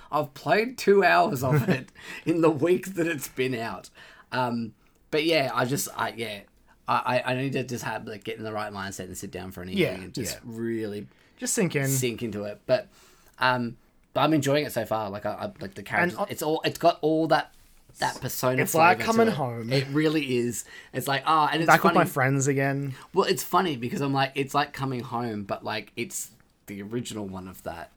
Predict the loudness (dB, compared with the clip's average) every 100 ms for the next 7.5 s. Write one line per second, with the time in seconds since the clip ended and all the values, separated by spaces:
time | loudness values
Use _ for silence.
0 | _ -6 -4 -6 -8 -6 -6 -4 -8 -4
1 | -2 0 -2 -4 -6 -6 -4 -2 -4 -2
2 | 0 0 -2 -6 -4 -4 -4 -4 -2 2
3 | 2 2 -2 -2 -2 -2 -4 -4 -2 0
4 | 0 -4 -6 -6 -6 -8 -8 -18 -20 -20
5 | -20 _ -8 -6 -6 -6 -6 -6 -8 -8
6 | -8 -8 -8 -10 -10 -10 -12 -16 _ _
7 | _ -6 -4 -4 -8